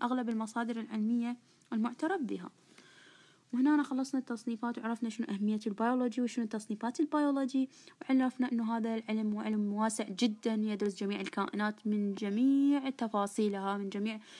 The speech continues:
تشريحها وتركيبها ووظيفتها ووراثتها وبيئتها. وهذا ملخص للموضوع. وشكرًا جزيلًا طلاب، وأي سؤال أو فد شي ما مفهوم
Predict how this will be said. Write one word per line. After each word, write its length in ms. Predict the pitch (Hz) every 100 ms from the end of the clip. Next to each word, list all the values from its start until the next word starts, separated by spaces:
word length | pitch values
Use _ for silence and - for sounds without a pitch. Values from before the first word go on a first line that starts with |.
| - -
تشريحها 540 | 220 - 220 214 208
وتركيبها 560 | 208 175 - 220 220 214
ووظيفتها 680 | 196 208 160 - 220 233
ووراثتها 720 | 220 175 160 180 214 214 226 220
وبيئتها. 800 | 214 180 170 170 226 240 240 233 - - - _ _ _ _ _ _ _ _ 262
وهذا 260 | 240 226
ملخص 500 | 208 208 202 214 214
للموضوع. 440 | 285 214 - - - - _ _ _ _ _ _ _ _ _ _ _ _ _ _ _ 214
وشكرًا 420 | - - 226 214 214
جزيلًا 460 | 214 208 220 202
طلاب، 380 | 208 202 208 294 370 _ _ _ _ _ _ _ _ - _ _ -
وأي 420 | 214 208 208 233 247
سؤال 400 | - 214 214 214
أو 60 |
فد 220 | 208 214
شي 140 | - 220
ما 140 | 214
مفهوم 500 | 208 208 - 214 208